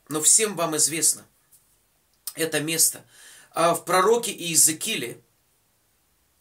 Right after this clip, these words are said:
пророк Иезекииль, очевидно, у него было где-то место, где-то с-, какое-то собрание, и собирались регулярно люди, и он делился,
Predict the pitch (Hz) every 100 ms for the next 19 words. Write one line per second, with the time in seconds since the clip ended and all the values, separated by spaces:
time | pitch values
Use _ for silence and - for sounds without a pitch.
0 | _ - - 170 185 226 233 - 180 156
1 | 165 - 220 185 175 _ _ _ _ _
2 | _ _ - 165 180 214 226 180 170 175
3 | 196 151 160 151 135 175 165 143 165 147
4 | - - _ _ - 117 175 175 - -
5 | - - 147 160 156 147 - 156 143 185
6 | 139 113 - _ _ - - - 160 -
7 | 175 196 220 214 202 175 165 185 185 170
8 | 170 170 226 175 170 165 170 170 143 170
9 | 190 185 - -